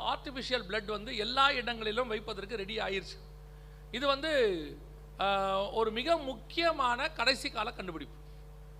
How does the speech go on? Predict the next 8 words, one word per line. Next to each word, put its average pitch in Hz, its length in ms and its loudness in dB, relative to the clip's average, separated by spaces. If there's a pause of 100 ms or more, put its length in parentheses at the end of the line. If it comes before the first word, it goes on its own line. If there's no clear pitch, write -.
(340)
இப்போ 262 220 0
யோசித்து 294 320 8
பாருங்க, 214 480 0 (540)
ஒருவேளை 269 420 8
அந்திகிறிஸ்து 240 480 0
ஆட்சியில 208 360 2
உங்களை 220 300 0
சித்திரவதைப்படுத்துவார்கள், 175 1000 0